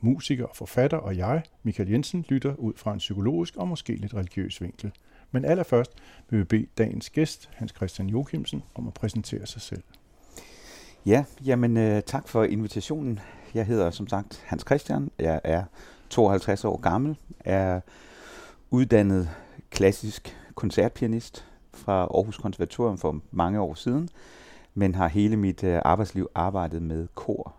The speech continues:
Speaker 2: og med, øh, gospelmusik. Øhm, ja, det var vist lige den korte version.
Speaker 1: Ja.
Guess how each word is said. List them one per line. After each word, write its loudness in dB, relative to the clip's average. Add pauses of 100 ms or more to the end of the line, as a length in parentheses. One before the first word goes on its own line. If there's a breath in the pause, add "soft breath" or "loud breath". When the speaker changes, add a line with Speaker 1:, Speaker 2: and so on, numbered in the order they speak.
(140)
Speaker 2:
og -8
med, -4
øh, -6 (100)
gospelmusik. -6 (1080 soft breath)
Øhm, -4 (680 soft breath)
ja, -6 (120)
det 4
var 4
vist -10
lige -10
den -8
korte -2 (140)
version. -2
Speaker 1:
Ja. 6